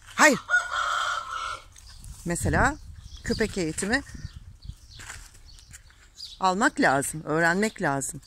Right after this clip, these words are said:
Yani ayakkabıları kaçırıyor diye, işte çocuğumuzla anlaşamadı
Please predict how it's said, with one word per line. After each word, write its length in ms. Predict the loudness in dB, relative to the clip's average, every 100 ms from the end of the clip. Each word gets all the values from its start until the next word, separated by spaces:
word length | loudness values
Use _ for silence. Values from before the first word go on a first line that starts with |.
| -8
Yani 320 | 0 2 2
ayakkabıları 640 | 2 0 0 -2 -2 0 0
kaçırıyor 600 | -4 -4 -2 0 0 0
diye, 280 | -2 -2 -4 -8 -20 -20 -20 -20 -20 -20 -20 -16
işte 540 | -4 -2 2 2 2 -2 -8 -20 -20 -18 -12
çocuğumuzla 720 | -2 2 2 2 2 2 2 2
anlaşamadı 760 | 2 2 2 2 2 4 2